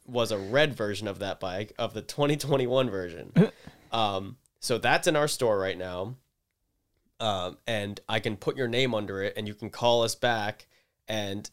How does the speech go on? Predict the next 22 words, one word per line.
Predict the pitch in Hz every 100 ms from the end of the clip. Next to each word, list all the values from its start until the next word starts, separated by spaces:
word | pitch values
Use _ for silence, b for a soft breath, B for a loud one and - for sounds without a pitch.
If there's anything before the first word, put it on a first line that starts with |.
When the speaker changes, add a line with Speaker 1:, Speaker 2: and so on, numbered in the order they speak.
| _
Speaker 1:
you | 120 117
know, | 104
say | 95 120 101
if | 98
you | 113
wanna | 101 95
keep | - 113
that. | 82 67
I | -
called | - 113 110
them. | 110
I |
was | 98
like, | 95 95
"Yes, | 80 - -
just | 101 - -
give | 117 107
me | 101
that | 92
bike." | - - - _
Speaker 2:
Right. | - 85 - - _
Speaker 1:
Uh, | 117 98